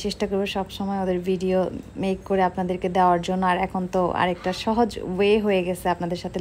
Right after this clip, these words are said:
লাইভে চলে আসি। So, কালুকে, কালুকে আবার কে দেখবেন? দেখবেন কেউ?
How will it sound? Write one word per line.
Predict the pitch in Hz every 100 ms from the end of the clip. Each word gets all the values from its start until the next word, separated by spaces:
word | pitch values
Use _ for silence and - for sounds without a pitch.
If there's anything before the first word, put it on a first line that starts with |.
| 180
লাইভে | 170 175 180
চলে | 180 147 -
আসি। | - 190 - - - - - - - - - - -
So, | 220 208 202 - - -
কালুকে, | 208 233 - -
কালুকে | 247 269 262
আবার | 277
কে | 285
দেখবেন? | 202 165 165 165 - - -
দেখবেন | 233 233 277
কেউ? | 277